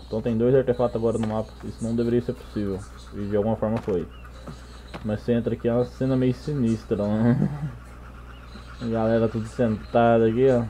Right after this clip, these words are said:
O artefato aqui pra atrair luta, mas como o outro tá no azul, acaba que não atraiu nada não. Acho que bugou esse negócio aqui. O jogo estar bugado, bugado o jogo estar.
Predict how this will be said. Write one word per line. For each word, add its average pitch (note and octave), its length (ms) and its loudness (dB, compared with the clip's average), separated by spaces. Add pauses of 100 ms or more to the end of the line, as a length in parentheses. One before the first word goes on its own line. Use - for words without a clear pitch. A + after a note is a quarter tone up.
(220)
O A2+ 60 -2
artefato A2 500 0
aqui A2+ 220 0
pra G#2+ 180 0
atrair G2+ 680 2 (100)
luta, A2 360 2
mas G#2 260 0
como B2 240 -2
o A#2+ 40 4
outro B2 280 4
tá A#2+ 80 4
no A2+ 180 2
azul, A2 400 2 (280)
acaba A#2 220 -2
que A#2 80 -4
não A#2+ 100 6
atraiu B2 300 6
nada C3 220 4
não. A#2 160 2 (200)
Acho - 120 -8
que - 80 -4
bugou B2 320 4
esse A#2 140 0
negócio A2 300 2
aqui. G#2+ 140 -4 (1160)
O A#2+ 40 -2
jogo A2+ 180 2
estar A#2 320 4
bugado, G2+ 680 2
bugado G#2 480 -2
o G2+ 60 -2
jogo G#2+ 240 2
estar. F#2 420 -6